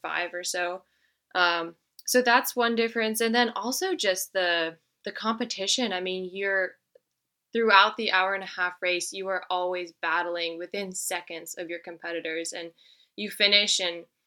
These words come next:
maybe you're sprinting, you, you have a sprint finish for twenty-five, twenty-fifth or something, but you're surrounded by, like, four other people. So you're constantly battling for position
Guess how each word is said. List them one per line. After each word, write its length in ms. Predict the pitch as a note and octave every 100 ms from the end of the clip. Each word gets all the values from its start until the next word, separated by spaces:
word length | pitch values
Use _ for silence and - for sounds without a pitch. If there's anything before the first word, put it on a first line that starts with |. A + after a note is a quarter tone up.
| _ _ _ _ G3
maybe 300 | F#3+ G2 G#2
you're 320 | G3 F#3+ F3+ _ _ _
sprinting, 840 | - - G#3 G3+ G3+ F#3 F3+ F3 - _ _ -
you, 200 | G3 F3
you 140 | F#3+
have 100 | F#3
a 140 | F#3
sprint 320 | F3+ - F#3+ -
finish 400 | F#3 F#3+ G#3+ -
for 320 | F#3 F3 E3 _ -
twenty-five, 680 | G#3 G3 F#3 F#3 E3+ - -
twenty-fifth 520 | A3 G3 G3 F#3+ F#3+
or 60 |
something, 500 | F#3 F3+ F3+ G#3 B3+ B3 _ _ _ _ _ - - -
but 200 | G#3 F#3
you're 100 | F3+
surrounded 520 | F3+ F#3+ F3+ F3 F3+ F3
by, 200 | E3 E3
like, 260 | E3 D#3+ _ _ _
four 220 | - G3 F#3
other 200 | F3+ F3+
people. 460 | G#3 F#3 F3 E3
So 300 | - G3+ F3+ F3 _ - _
you're 120 | G#3+ A3
constantly 800 | G#3+ G#3+ G#3+ G#3+ - F#3+ F#3+ F#3
battling 480 | E3 F3 F3+ F3+ E3+ _
for 100 | F3+
position 480 | F3 E3+ F3 F3